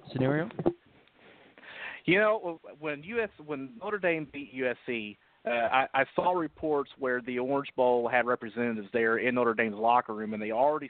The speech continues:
Speaker 2: signed the deal for that game. And I, I don't know if that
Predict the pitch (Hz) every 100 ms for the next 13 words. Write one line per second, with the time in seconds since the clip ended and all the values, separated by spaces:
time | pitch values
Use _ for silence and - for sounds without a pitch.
0 | - 131 123 110 98 123 113 113 104 104
1 | 107 110 104 95 - - - - 123 120
2 | 117 117 110 135 151 170 160 131 143 131
3 | - 131 131